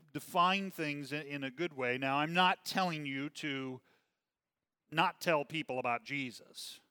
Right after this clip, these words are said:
My point is that we use this word witness sometimes a little too carelessly without understanding how Scripture uses the word. Okay? Uh, the word actually,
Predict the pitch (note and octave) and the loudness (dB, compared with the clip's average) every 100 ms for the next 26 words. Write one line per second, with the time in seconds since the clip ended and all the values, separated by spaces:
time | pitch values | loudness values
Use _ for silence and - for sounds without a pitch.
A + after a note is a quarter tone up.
0 | _ B2 A#2+ - F#3+ G3 F#3 C#3+ C3+ C3+ | _ -10 -10 -6 -2 -2 -2 -6 -2 -4
1 | C3 C3+ D3+ E3 D3+ C#3 - C#3+ C#3+ B2 | -4 -4 -2 -2 -4 -6 -4 -2 -2 -2
2 | D3+ C#3+ C3 - D3 C#3 C#3+ C3+ B2+ C3 | -8 -6 -8 -4 -6 -4 -4 -4 -4 -2
3 | D#3 E3 - C3+ - G#3 G#3+ C#3+ - A#2 | 0 -2 -6 -12 0 2 4 0 -6 -10
4 | G#2+ A#2 - - _ _ - C#3 D3+ F#3 | -12 -14 -18 -20 _ _ -6 2 8 8
5 | G3 F3+ E3+ D#3 - F3 E3 D#3+ D3+ C#3+ | 8 0 -2 -4 -2 -2 0 0 -2 -4
6 | C#3+ C3 D3 C#3 - - G3 - - D3 | -6 0 2 2 -4 0 -2 -2 -6 -6
7 | C#3 C3+ B2+ A#2+ B2 A2+ G2+ F#2 _ _ | -6 -6 -8 -12 -14 -12 -14 -18 _ _
8 | _ _ - - _ - - C3 C3 D3+ | _ _ -20 -20 _ -18 -2 0 0 -4
9 | _ _ _ - - C3 B2+ C3 C#3+ C#3+ | _ _ _ -4 4 6 4 2 -6 2
10 | E3 E3 E3 D#3 D#3+ - D#3 C#3+ C#3+ E3 | 4 4 4 2 2 -2 -2 0 0 -4